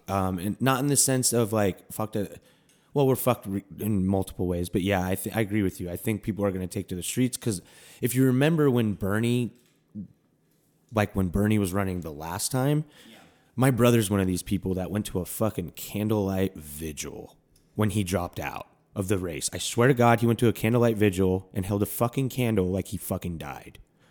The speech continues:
Speaker 1: And I remember texting my
Speaker 2: That's
Speaker 1: brother.
Speaker 2: unfortunate news.
Speaker 1: Well, he was young, you know, he's smarter than that now. But I just remember my little brother did that, and I was like, "A candlelight vigil for a fucking politician? And he's
Speaker 2: Yeah.
Speaker 1: not dead."
Speaker 2: Yeah, he's not
Speaker 1: He just
Speaker 2: dead.
Speaker 1: fell out of the race. Who gives
Speaker 2: Yeah,
Speaker 1: a fuck?
Speaker 2: I think Bernie would be a viable choice if,
Speaker 1: Me too.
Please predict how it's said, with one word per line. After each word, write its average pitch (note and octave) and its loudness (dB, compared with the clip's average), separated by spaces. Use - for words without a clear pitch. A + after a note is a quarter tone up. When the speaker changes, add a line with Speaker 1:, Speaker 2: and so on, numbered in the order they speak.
Speaker 1:
And G#2+ 2
I G#2+ 4
remember A2+ 2
texting A#2+ -2
my G#2+ 2
Speaker 2:
That's - 2
Speaker 1:
brother. F2+ 2
Speaker 2:
unfortunate F#2+ -4
news. F2 -8
Speaker 1:
Well, C#3+ 8
he C#3 4
was C3 4
young, G2+ 4
you G2+ 0
know, G2 2
he's A2 2
smarter G#2+ 4
than F2+ -2
that E2+ -6
now. E2 -8
But G2 -2
I F#2+ 0
just A2 -2
remember A2+ 2
my G#2 2
little G#2 2
brother G2 2
did F2 -2
that, E2 -6
and G#2 -2
I G#2 0
was G2 0
like, D#2+ -6
"A G#2 -2
candlelight C#3 2
vigil A#2+ 0
for - -2
a F#2+ 0
fucking A2+ -8
politician? C#3 -2
And - 0
he's D#3+ 2
Speaker 2:
Yeah. D#4 2
Speaker 1:
not A3 -4
dead." E4+ -4
Speaker 2:
Yeah, F#2+ -8
he's F2+ -6
not F#2+ -8
Speaker 1:
He G3+ -6
just C#4 2
Speaker 2:
dead. - 0
Speaker 1:
fell B3+ 4
out A#3+ 4
of A3 2
the A#3 4
race. C4+ 0
Who - -20
gives D#3 6
Speaker 2:
Yeah, D3 4
Speaker 1:
a - 2
fuck? - -4
Speaker 2:
I E3+ 4
think E3+ -4
Bernie C#3 0
would A#2 -4
be A2 -4
a G2 -6
viable G#2+ -6
choice G2+ -6
if, G#2+ -4
Speaker 1:
Me A#2 2
too. G2+ 0